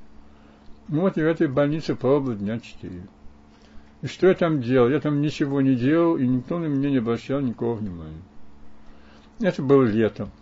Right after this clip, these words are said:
В больнице, при больнице был хороший сад, по нему гуляли больные. Мужчины гуляли в кальсонах,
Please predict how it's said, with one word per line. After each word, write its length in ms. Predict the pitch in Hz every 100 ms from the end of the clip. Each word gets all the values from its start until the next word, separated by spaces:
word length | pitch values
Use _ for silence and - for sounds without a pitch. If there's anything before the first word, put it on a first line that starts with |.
| -
В 160 | 226 101
больнице, 460 | 131 135 180 -
при 180 | 120 131
больнице 460 | 120 135 170 - 113
был 140 | 143
хороший 440 | - 117 139 -
сад, 400 | 120 - 95 92
по 120 | - 104
нему 280 | 101 165
гуляли 340 | 156 113 131 139
больные. 640 | 110 107 90 90 90 90 - - - - - -
Мужчины 540 | 127 - 160 180 165
гуляли 500 | 113 117 127 143 143
в 80 | -
кальсонах, 680 | 123 120 - 101 95 90